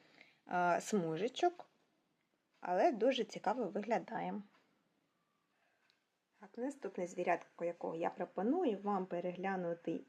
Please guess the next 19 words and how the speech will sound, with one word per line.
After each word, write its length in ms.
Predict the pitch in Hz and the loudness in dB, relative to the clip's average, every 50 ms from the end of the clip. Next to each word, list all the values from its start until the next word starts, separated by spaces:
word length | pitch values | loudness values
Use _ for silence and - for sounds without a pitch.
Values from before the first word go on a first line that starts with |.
| _ - | _ -6
і 260 | 185 185 180 170 165 _ | -4 -2 -2 -4 -6 _
до 180 | - 175 190 208 | -6 -4 -4 -4
себе 360 | 202 - 185 175 165 175 170 | -4 -2 -4 -2 0 0 0
додати 420 | 170 - 175 175 202 170 170 - - | 0 0 0 2 2 2 2 0 -6
у 80 | 208 202 | -6 -6
копілочку 880 | - - 185 - - 196 190 180 170 165 165 - - - - 165 170 - - - _ _ | -6 -8 -10 -6 -2 2 4 4 4 4 2 -2 -10 -6 -6 -6 -6 -8 -14 -20 _ _
синіх 400 | - - - 190 185 175 165 156 - - | -16 -10 -8 -6 -6 -6 -6 -8 -10 -6
кольорів, 460 | - 175 185 175 170 180 233 403 571 - - _ _ - | -6 -2 0 0 2 2 2 2 0 0 -2 _ _ -14
це 340 | - - - 220 269 311 - - | -6 0 2 2 2 0 0 -2
ось 160 | 208 202 - | -4 -4 -4
такий 500 | - 185 180 - - 196 180 175 - - - _ _ - | -4 -8 -8 -4 -2 0 0 0 -2 -4 -12 _ _ -12
зайчик 840 | 190 175 - 214 190 165 - - - - - 370 - - - - _ _ _ _ _ _ _ _ | -8 -4 0 0 2 2 0 0 -2 -2 -2 -2 -2 -4 -14 -18 _ _ _ _ _ _ _ _
або 260 | - 196 185 233 233 | -8 -6 -2 -2 -4
кролик, 680 | 226 _ - - 180 160 - - 180 226 359 381 - - - _ - | -4 _ -6 -2 -2 0 2 2 4 4 4 2 0 -4 -20 _ -6
кому 300 | - 240 233 190 180 175 | -4 -4 -2 -2 -4 -4
на 140 | 170 185 185 | -4 -4 -4
кого 320 | - - 170 160 156 180 | -4 -4 -4 -4 -4 -8
більше 440 | - - - 156 - - - - 208 | -8 -6 -6 -6 -6 -6 -10 -12 -12
схоже. 640 | 202 - - - - - - - - - 220 247 | -14 -14 -14 -8 -4 -2 0 0 0 2 2 2